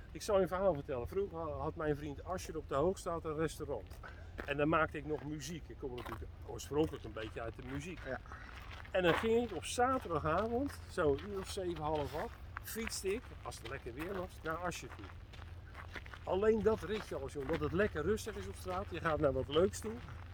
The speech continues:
Speaker 1: Ja, dat vond ik heerlijk, joh. Daar genoot ik gewoon van. Want dat is ook een, een dingetje van ouder worden. Kijk, als je jong bent, dan zie je geen natuur en dan zie, dan zie je alleen maar dingen die jij wil zien.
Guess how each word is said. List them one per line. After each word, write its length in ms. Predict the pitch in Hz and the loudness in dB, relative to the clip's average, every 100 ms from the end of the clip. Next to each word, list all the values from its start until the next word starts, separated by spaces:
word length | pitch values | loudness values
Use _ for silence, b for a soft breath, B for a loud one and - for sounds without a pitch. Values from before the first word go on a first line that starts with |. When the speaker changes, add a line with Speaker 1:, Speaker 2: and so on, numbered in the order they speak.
| - - - - | -10 -12 -12 -10
Speaker 1:
Ja, 40 | |
dat 100 | - - | -8 -6
vond 200 | 170 151 | -4 -4
ik 80 | |
heerlijk, 500 | 123 185 269 220 151 - | -2 -2 0 2 0 -2
joh. 100 | 107 | -8
Daar 100 | 131 | -8
genoot 360 | - 185 269 240 | -4 0 2 2
ik 80 | 190 | -2
gewoon 320 | 170 151 139 | 0 4 4
van. 220 | 131 117 | 4 6
Want 200 | 165 180 B B B - - | 8 8 B B B -14 0
dat 180 | 208 208 | 2 2
is 140 | 170 | 4
ook 160 | 175 160 | 4 4
een, 160 | 151 147 | 0 -4
een 140 | 147 147 | -8 -6
dingetje 400 | 151 160 147 151 | -4 -4 -4 -4
van 140 | 120 131 | -4 0
ouder 320 | 151 190 180 | 2 4 6
worden. 260 | 175 175 | 4 4
Kijk, 180 | 175 143 | 0 -2
als 100 | 127 | -2
je 80 | 135 | -6
jong 280 | 139 156 160 | -4 -4 -2
bent, 200 | 160 147 | 0 0
dan 120 | 139 | -2
zie 160 | 143 135 | -4 -6
je 100 | 135 | -6
geen 200 | 131 127 | -4 -4
natuur 500 | 120 - 131 127 123 | -6 -6 -6 -4 -2
en 60 | |
dan 100 | 113 | -4
zie, 140 | 110 127 | -4 -6
dan 80 | 117 | -8
zie 120 | 113 | -6
je 80 | 127 | -4
alleen 200 | 127 139 | 0 2
maar 100 | 135 | 0
dingen 220 | 131 127 123 | -2 -4 -4
die 80 | 135 | 0
jij 180 | 143 139 | 2 2
wil 160 | 120 | 2
zien. 220 | 107 104 | -2 -8